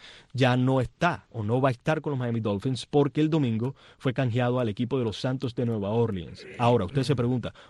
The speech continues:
¿va a un mal equipo? No, señor, el equipo de los Santos de Nueva Orleans estuvieron a un juego del Super Bowl el año pasado. El equipo de los Santos de Nueva Orleans tienen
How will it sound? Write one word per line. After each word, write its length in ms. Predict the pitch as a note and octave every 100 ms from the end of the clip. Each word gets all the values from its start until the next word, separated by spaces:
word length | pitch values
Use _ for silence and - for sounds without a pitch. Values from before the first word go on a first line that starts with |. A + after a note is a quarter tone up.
| -
¿va 220 | A2+ A#2
a 60 | B2+
un 200 | C#3 C3
mal 160 | D3
equipo? 400 | C#3+ D#3 E3 F#3+ - -
No, 140 | C#3+
señor, 260 | D3+ D3 A2+
el 80 | F#2
equipo 240 | - E3
de 60 | D3+
los 100 | A#2
Santos 240 | C#3 D3
de 100 | B2+
Nueva 200 | C3 C#3+
Orleans 320 | A#2+ A#2 A#2+
estuvieron 420 | A#2 A#2+ A#2 C#3+
a 60 | C3+
un 120 | F3
juego 340 | D3 F3 B2 A2
del 160 | A2+
Super 340 | - D#3+ C#3+ B2
Bowl 180 | C#3
el 120 | A#2+ A2
año 180 | A2+
pasado. 400 | G#2+ - G#2 E2 - - - -
El 60 | B2
equipo 240 | A#2 C#3+
de 60 | D#3+
los 120 | C3
Santos 320 | - D3+ D3+
de 80 | C#3+
Nueva 200 | C3 A#2+
Orleans 320 | A#2 C#3 D3
tienen 300 | - C#3+ C#3+